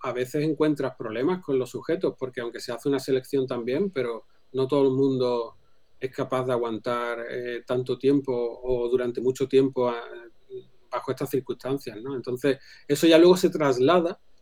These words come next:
a los procesos de selección. Entonces, nosotros podemos decir, "Oye, hemos visto que la gente que tiene estas características de personalidad, por ejemplo, pues son los que se llevan mejor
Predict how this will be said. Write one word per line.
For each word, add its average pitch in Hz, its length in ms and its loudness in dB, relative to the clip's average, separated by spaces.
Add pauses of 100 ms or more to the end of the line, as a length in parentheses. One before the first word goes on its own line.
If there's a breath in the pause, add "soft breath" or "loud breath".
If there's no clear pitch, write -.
(440)
a 139 100 0
los 135 120 4
procesos 156 460 0
de 160 60 2
selección. 120 520 -2
Entonces, 135 280 -6
nosotros 127 320 -2
podemos 147 280 4
decir, 139 440 2
"Oye, 139 180 4
hemos 143 220 2
visto 170 380 2
que 135 120 2
la 123 140 -2
gente 135 280 0
que 139 100 2
tiene 139 220 4
estas 135 240 0
características 127 680 -2
de 131 80 0
personalidad, 127 760 -4
por 123 100 -8
ejemplo, 131 460 -4 (580 soft breath)
pues 135 200 0
son 127 180 -2
los 135 200 0
que 131 260 4
se 123 200 -4
llevan 131 280 0
mejor 139 440 -2